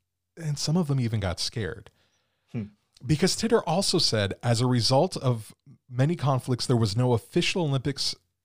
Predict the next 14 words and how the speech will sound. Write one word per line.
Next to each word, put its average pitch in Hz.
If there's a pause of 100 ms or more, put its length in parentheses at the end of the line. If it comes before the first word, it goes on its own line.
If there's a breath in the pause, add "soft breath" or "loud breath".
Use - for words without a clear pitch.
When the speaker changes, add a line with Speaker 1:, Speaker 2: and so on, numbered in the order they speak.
Speaker 1:
after 131
two -
thousand 101
four. 113
However, - (680 soft breath)
it 139
appears 185
they 135
may 127
be 131
revived 107
in 95
twenty 95
forty. 92